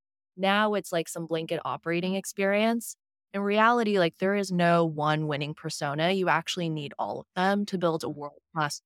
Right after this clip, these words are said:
firm. Um, and that's actually one of the reasons I decided to join Menlo, and I'm still really excited to be part of this team. Like,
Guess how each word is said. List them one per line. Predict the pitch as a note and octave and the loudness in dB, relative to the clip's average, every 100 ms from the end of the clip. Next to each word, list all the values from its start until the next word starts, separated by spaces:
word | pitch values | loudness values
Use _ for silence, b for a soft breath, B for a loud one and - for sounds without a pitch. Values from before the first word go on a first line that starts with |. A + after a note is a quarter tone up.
| D3+ | -8
firm. | D#3 A3+ _ _ _ _ _ _ - | -6 -6 _ _ _ _ _ _ -2
Um, | G#3 G3 E3+ D#3+ _ | 2 2 2 -2 _
and | A3+ | 2
that's | A#3+ D4 | 4 4
actually | D#4+ D4+ C#4+ | 2 0 0
one | A#3 | 0
of | A3 | 0
the | G3 | 0
reasons | F3+ F3 F#3 F#3 - | 0 0 -2 -2 -4
I | F3 D#3+ D#3 D#3 D#3 | 0 2 2 0 -2
decided | E3 - D#3 E3 E3 | -6 -2 0 0 -4
to | |
join | D#3 D#3+ D#3 | -8 -6 -6
Menlo, | D#3 D3+ E3 E3+ F3+ F3+ - | -6 -6 0 0 0 -2 -4
and | E3 D#3 D3+ - _ _ - | -2 -2 -4 -12 _ _ -4
I'm | E3 | -2
still | - F3 E3 | 0 2 2
really | E3 D3+ | 2 0
excited | D3+ - D#3 D#3+ | -4 0 0 0
to | |
be | - D#3+ | -4 -8
part | - D#3+ | -2 -2
of | D3+ | -2
this | D3+ | -6
team. | - - D3+ F3+ | -8 -8 -10 -8
Like, | F#3 D#3+ | -4 -6